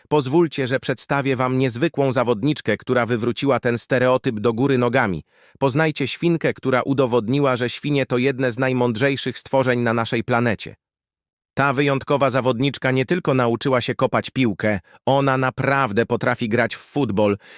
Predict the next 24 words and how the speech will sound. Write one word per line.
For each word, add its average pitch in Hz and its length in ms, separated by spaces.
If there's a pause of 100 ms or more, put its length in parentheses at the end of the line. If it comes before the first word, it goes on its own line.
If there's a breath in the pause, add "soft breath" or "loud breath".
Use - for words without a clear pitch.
I 147 100
nie 156 140
mówię 151 260
tu 135 140
o 127 80
przypadkowym 135 640
trącaniu 135 500
piłki 135 400
ryjem. 113 460 (340 loud breath)
Nasza 123 260
bohaterka 127 640
reaguje 123 460
na 117 120
gwizdek, 107 560
prowadzi 123 420
piłkę 143 380
do 117 120
celu 151 420
i, 131 240 (300)
uwaga, 147 600 (240)
wraca 131 500
na 127 120
swoją 120 420
pozycję. 107 640